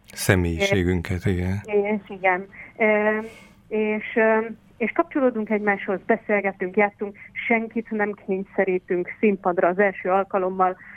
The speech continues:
Speaker 2: hogy, ö, ö, szavaljon, vagy, ö, <laughs> legalábbis megnyilvánuljon, ö, ö, nem tudom, sok idegen ember előtt, hanem egy, ö, egy, ö, ismerkedő folyamaton, ö, keresztül szépen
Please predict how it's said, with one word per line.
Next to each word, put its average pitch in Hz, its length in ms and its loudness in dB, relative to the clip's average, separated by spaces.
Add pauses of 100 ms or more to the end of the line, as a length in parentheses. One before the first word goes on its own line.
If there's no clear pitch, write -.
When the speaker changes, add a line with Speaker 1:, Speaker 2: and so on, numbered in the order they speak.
(160)
Speaker 2:
hogy, 175 300 -2
ö, 180 120 2 (320)
ö, 175 200 2 (280)
szavaljon, 180 760 0
vagy, 180 340 0
ö, 190 100 4 (320)
<laughs> 262 320 2
legalábbis 196 540 0
megnyilvánuljon, 185 880 -4 (240)
ö, 180 240 4 (400)
ö, 175 440 2
nem 190 220 0
tudom, 190 400 0 (640)
sok 202 200 2
idegen 185 380 0
ember 180 440 0
előtt, 226 360 4 (400)
hanem 233 360 0 (340)
egy, 214 300 -4
ö, 226 180 4 (440)
egy, 208 300 0
ö, 208 200 4
ismerkedő 208 680 0
folyamaton, 185 880 0 (140)
ö, 202 240 2
keresztül 208 600 -2 (120)
szépen 190 500 0